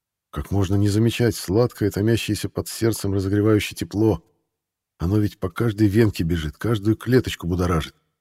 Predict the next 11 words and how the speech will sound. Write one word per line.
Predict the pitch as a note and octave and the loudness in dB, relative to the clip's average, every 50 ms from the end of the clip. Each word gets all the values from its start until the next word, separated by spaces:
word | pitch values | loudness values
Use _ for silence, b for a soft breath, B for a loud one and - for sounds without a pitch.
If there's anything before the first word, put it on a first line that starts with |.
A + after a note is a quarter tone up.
| _ _ _ _ _ _ _ _ _ _ _ _ _ _ _ _ _ - | _ _ _ _ _ _ _ _ _ _ _ _ _ _ _ _ _ -10
Девушка | - C#2+ C#2+ C#2+ C#2+ - - | -6 -6 -4 -6 -6 -8 -8
прикрыла | E2 - E2+ E2 - F#2+ F2+ E2 | -6 -4 -4 -2 0 2 2 2
глаза, | D#2 D#2 E2+ E2 D#2 F2+ G#2 G2 F2 _ _ _ _ _ _ | 2 2 2 0 2 2 0 -2 -2 _ _ _ _ _ _
подставила | - D3+ - - - - B2 A#2+ A#2 A2+ G#2+ G#2+ | -14 -12 -12 -12 -4 0 0 2 4 6 6 6
лицо | G2+ G#2 F2 - - G#2 G#2 | 4 4 0 4 4 4 6
несмелому | G2+ F#2+ E2+ - G2+ F#2+ F#2 F2+ F2+ F2 F2 | 6 2 0 0 2 2 2 4 2 2 2
порыву | E2 E2+ F2 F2 E2 E2 | 0 0 2 2 2 2
ветра, | D#2+ E2+ G#2 A2+ A#2 - - G2 F#2 _ _ _ _ _ _ | 2 4 4 4 4 2 -2 -8 -8 _ _ _ _ _ _
будто | _ - E2+ E2 - E2+ | _ -14 -14 -8 -8 -10
поцелую | - - E2+ - - G#2 G2 G#2 G2+ F#2+ F2 | -8 -8 -10 -6 -4 -2 0 2 2 2 2
любимого. | E2 E2 D#2+ D#2 F2 F2 E2 D#2 C2+ - - | 2 0 0 0 0 0 0 -2 -4 -6 -16